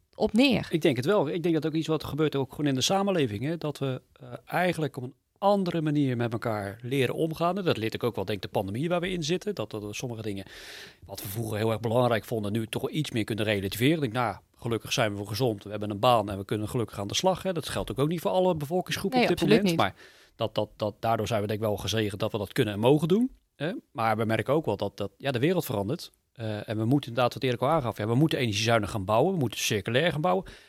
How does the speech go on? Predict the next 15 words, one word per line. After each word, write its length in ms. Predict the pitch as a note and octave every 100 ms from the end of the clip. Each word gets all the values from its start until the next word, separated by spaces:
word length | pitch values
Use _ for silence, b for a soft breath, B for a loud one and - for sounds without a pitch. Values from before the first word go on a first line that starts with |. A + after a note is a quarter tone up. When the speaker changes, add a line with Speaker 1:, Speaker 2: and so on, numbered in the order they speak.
| B
Speaker 2:
zijn 160 | - G3+
natuurlijk 200 | F#3 G#3
hele 140 | G3+
grote 420 | - G#3 A3 F3+
begrippen. 460 | D#3+ D3 G3 A2+ D3+ _ _ _ _ _ _ _
En 180 | - D#3
ik 200 | - C#3
denk 140 | D3+
dat 120 | D3
wij 220 | C3 E3 E3+
er 60 |
in 100 | C#3+
staat 400 | - - E3+ F3+
zijn 260 | - G#2 C#3
om, 220 | C3+